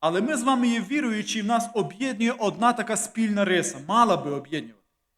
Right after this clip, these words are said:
яка би допомогла мені і вам на речі, які ми бачимо, дивитися правильно і дивитися однаково. Це є віра. Ми з вами люди, не просто люди, які поміняли, знаєте, назву. Колись ми були люди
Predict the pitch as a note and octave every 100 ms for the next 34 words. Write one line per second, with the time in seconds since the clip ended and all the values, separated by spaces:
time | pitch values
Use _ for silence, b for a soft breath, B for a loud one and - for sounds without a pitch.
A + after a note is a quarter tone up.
0 | _ - E3 G#3 G3+ G3+ F#3 G3 G3 F3+
1 | E3+ A#3+ A3 G#3+ G#3+ G#3 G3 A3 A3 F#3
2 | F3 F#3 A#3 B3 - G#3 F3+ F3+ F3 D#3+
3 | C#3 G#3+ A3+ G#3+ E3+ D#3 D#3 G#3 G3+ -
4 | D3 - E3+ A3+ A#3+ F#3+ D3 - B -
5 | D#3 E3 G3 G3 - F3 E3+ D#3+ C#3 -
6 | - - F3+ F#3 E3 G3 D3 F2+ _ _
7 | _ _ _ _ _ _ _ _ - G#3
8 | G3 A#3+ B3 B3 C4 A#3+ A#3+ A#3+ D#4 D4+
9 | C4 A#3+ B3+ A#3 A3+ A#3 G#3+ G#3+ A3 A3+
10 | G#3+ G3 G#3+ G#3 G3+ G3+ G#3 G#3 F3 -
11 | C#3 F#3+ G#3 G3+ F#3+ G3+ F3+ G#3+ G3+ G#3+
12 | G3+ G3+ G3+